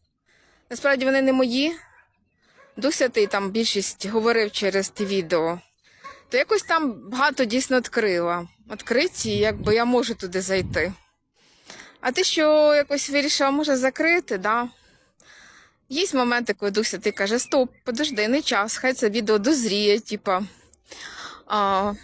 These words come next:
а є, що поділися, ну, може, потім якось так, воно якесь, може, недоречне. А,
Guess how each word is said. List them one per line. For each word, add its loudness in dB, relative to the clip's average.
а -2
є, 0
що 2
поділися, 0
ну, -2
може, 0
потім 0
якось 0
так, -2
воно -4
якесь, -2
може, -6
недоречне. 0
А, -2